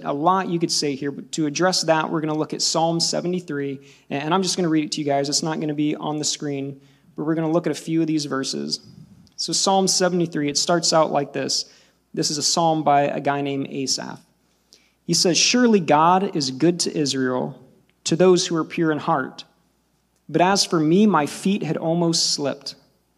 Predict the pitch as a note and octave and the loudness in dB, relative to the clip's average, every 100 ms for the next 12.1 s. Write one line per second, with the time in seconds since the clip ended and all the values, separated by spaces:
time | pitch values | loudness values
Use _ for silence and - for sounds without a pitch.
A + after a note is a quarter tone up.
0 | _ _ - D#3 D#3+ G3+ G3+ E3 E3+ F#3 | _ _ -2 2 6 6 6 4 4 2
1 | - D#3+ C#3+ - G3+ F#3 D#3+ C#3+ - - | 0 -2 -4 -2 -2 0 -2 -2 -4 -2
2 | D3 C#3+ - A3 A#3 G#3 A#3+ F3 D#3 - | 0 -2 0 4 4 4 2 0 -4 -2
3 | G3 G#3+ F#3 C#3 C3+ C#3 - _ _ - | 2 4 2 0 -4 -6 -10 _ _ -4
4 | E3 D#3+ - F#3+ F#3 E3+ - E3 C3+ - | -2 0 0 2 0 -2 0 0 0 0
5 | - - G#3 F#3 C#3+ C3+ C3+ - D3+ C#3+ | -2 2 4 4 2 -2 -6 -4 -4 -2
6 | C#3 D3+ D3 C#3+ D3 - _ _ _ _ | 0 0 -2 -6 -10 -16 _ _ _ _
7 | _ _ _ _ - D#3+ E3 F3+ G3+ G#3 | _ _ _ _ -4 2 4 4 2 4
8 | G3 F3 E3 - G3 F#3 C3+ C#3 D#3 - | 4 4 4 2 2 2 0 -4 -4 -4
9 | - _ - E3+ E3 D#3+ F3+ F3+ D#3 D3 | -6 _ -2 0 2 4 4 4 2 2
10 | - D3+ - F#3+ F#3 F3 D3+ C#3 - F#3 | 0 -2 2 2 2 0 0 -2 0 4
11 | E3 D3 D3 E3+ D#3 C#3+ - G#3 F#3+ D3+ | 4 2 0 0 0 -4 -6 -2 2 0
12 | C#3+ | -2